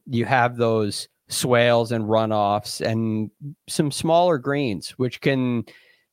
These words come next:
whi-, which are difficult to hit, more difficult to hit than P G A Tour average. And so it really does bring some, those swales and runoffs into play,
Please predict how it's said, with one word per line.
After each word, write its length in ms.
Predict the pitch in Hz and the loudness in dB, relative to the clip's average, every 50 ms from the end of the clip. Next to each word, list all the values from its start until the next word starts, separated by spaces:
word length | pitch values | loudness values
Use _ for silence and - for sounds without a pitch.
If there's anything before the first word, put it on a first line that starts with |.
| _ _ - | _ _ 0
whi-, 240 | 175 151 165 165 170 | 4 4 4 4 4
which 200 | 165 156 - - | 2 2 6 6
are 120 | 160 151 | 4 4
difficult 480 | 131 - 160 147 - 151 - 135 - - | 6 4 2 2 2 2 0 0 0 0
to 60 | 120 | 0
hit, 260 | - 143 117 95 - _ - | 0 0 0 0 -2 _ -2
more 240 | 147 143 160 165 160 | 2 4 4 6 4
difficult 420 | 147 151 127 - - 147 135 - | 4 2 0 0 -2 -2 -2 -2
to 80 | - 120 | -2 -2
hit 220 | 127 127 - - | -2 -2 -2 -4
than 120 | 117 113 | -4 -4
P 160 | 107 - 127 123 | -2 -2 -2 -2
G 180 | 117 117 113 | -2 0 0
A 120 | 110 104 101 | 0 -2 -2
Tour 300 | - 123 110 104 98 92 | -2 -2 0 0 2 4
average. 580 | 127 143 160 147 120 110 107 110 107 101 - - - - _ - | 4 4 4 4 4 2 0 0 -2 -4 -8 -18 -20 -8 _ 0
And 160 | 165 165 - | 0 4 6
so 160 | 202 190 180 | 6 6 8
it 120 | 175 170 | 6 6
really 280 | 151 160 180 190 175 156 | 6 4 4 4 4 4
does 340 | 131 131 139 139 147 135 - | 4 6 6 8 6 6 4
bring 300 | - 147 139 131 123 - | 2 2 2 2 0 -2
some, 180 | - 147 131 - 123 | -2 -4 -4 -2 0
those 240 | 120 120 120 - | 0 2 2 0
swales 420 | - - 127 120 120 120 117 107 123 | -2 0 4 4 6 6 4 2 0
and 80 | 120 | -2
runoffs 540 | 110 110 110 110 110 113 110 104 101 - - | 0 2 2 2 2 2 0 -2 -2 -4 -6
into 240 | - 120 113 107 101 | -4 -4 -2 -4 -4
play, 500 | - - - 156 175 170 139 117 107 - | -4 -2 2 4 4 4 4 2 -2 -6